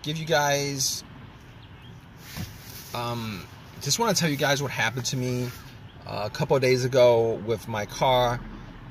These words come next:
and how I got it fixed. So basically, I was at the park. Um, the car drove fine all day, um, and, uh, I parked it,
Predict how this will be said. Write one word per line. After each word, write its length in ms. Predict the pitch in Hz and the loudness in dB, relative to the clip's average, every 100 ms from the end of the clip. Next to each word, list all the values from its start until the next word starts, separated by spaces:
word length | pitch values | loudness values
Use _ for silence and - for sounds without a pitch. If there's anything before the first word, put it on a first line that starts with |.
| - - - | -18 -16 -8
and 320 | 113 110 107 | -4 -4 -4
how 220 | - 131 | -2 2
I 100 | 120 | 2
got 200 | 113 104 | 2 0
it 80 | 92 | 0
fixed. 640 | - 151 135 - - - - - - - - - - | -2 2 4 4 0 -4 -14 -18 -20 -20 -20 -20 -6
So 420 | - 156 131 123 - | 2 8 8 6 0
basically, 800 | 165 170 - 190 - 139 131 127 - - | 0 2 0 -2 -4 -2 0 -2 -4 -2
I 240 | 117 131 | 2 4
was 680 | 135 127 123 117 117 113 - - | 2 4 6 4 2 -4 -10 -4
at 200 | 117 113 - | -2 -2 -4
the 80 | 107 | -6
park. 520 | - 139 135 131 - - - - - - - - - - - - - - - - - - | 2 4 4 2 -2 -10 -16 -16 -14 -14 -14 -14 -16 -16 -16 -18 -18 -18 -18 -18 -18 -14
Um, 240 | 101 113 110 - - - - | -8 -6 -8 -12 -14 -12 -10
the 60 | |
car 260 | - 156 143 | -4 2 2
drove 300 | 131 139 123 | 2 2 0
fine 380 | - 123 120 113 - | 0 -2 -2 -4 -4
all 200 | 110 113 | -2 -2
day, 520 | 110 110 110 110 120 - - - - - | 0 0 0 -2 -6 -10 -20 -20 -18 -14
um, 460 | 80 82 85 82 - | -10 -8 -10 -12 -10
and, 440 | 113 113 110 101 | -6 -6 -6 -2
uh, 340 | 110 95 92 - - - | -2 0 -4 -8 -14 -6
I 100 | 110 | -6
parked 440 | - 131 123 - 127 | -2 0 0 0 0
it, 220 | 120 | 0